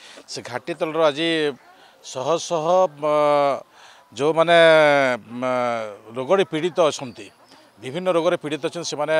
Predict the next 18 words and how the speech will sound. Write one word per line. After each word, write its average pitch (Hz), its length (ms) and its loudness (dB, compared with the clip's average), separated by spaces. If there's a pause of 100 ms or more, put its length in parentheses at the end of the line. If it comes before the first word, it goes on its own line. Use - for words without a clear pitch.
(140)
ଆରୋଗ୍ୟ 143 320 0
ପାଇପାରୁଛନ୍ତି। 139 640 -4 (560)
ଏବଂ 190 140 -4 (100)
ସେ 180 140 -6 (100)
ଦୃଷ୍ଟି 196 320 -6
ନେଇ 165 240 -2 (640)
ଯୋଉ 151 160 -12
ବିକାଶ 190 300 -2 (100)
ଫାଉଣ୍ଡେସନ 160 420 -4 (140)
ଟ୍ରଷ୍ଟର, 160 400 -2 (240)
ମ, 156 100 -4 (800)
ଅ, 135 100 0 (220)
ଚେୟାରମ୍ୟାନ 170 460 2 (100)
ଅଛନ୍ତି 160 320 -8
ମୃଦୁଲା 143 320 0
ଠାକୁର 151 360 -10 (120)
ଏବଂ, 143 320 -4 (720)
ଅ, 123 720 -4